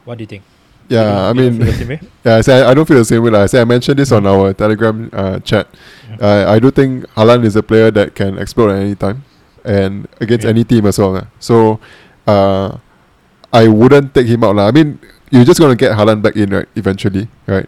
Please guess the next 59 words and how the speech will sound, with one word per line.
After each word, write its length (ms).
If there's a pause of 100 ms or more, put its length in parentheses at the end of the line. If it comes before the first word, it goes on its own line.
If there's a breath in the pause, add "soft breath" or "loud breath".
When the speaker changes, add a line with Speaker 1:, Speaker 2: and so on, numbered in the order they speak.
Speaker 2:
And 80
then 80
you 160
lose 320
Speaker 1:
Yeah. 80
Speaker 2:
your, 300 (100)
your 80
value 320
in 80
Haaland. 320
So 240
I, 160
I, 100 (220)
I 80
think 260
for 220
me, 240 (400 soft breath)
personally, 400
lah, 240 (240)
I 160
would 160 (160)
just 160
keep 160
Haaland. 320
Speaker 1:
But 80
if 80
you 80
don't 160
have 80
the 80
value? 300 (1080)
Speaker 2:
If 160
I 80
don't 160
have 160
the 80
value, 360 (440)
if 100
I 100
don't 140
have 140
the 80
value, 500 (960 soft breath)
I 60
mean, 140
you're 180
just 240
booking 260
in 60
a 60
Speaker 1:
No, 60
Speaker 2:
transfer, 280
Speaker 1:
because 160
Speaker 2:
like, 80
you, 160
you 340
definitely 360
Speaker 1:
Yeah. 80
Speaker 2:
gonna 100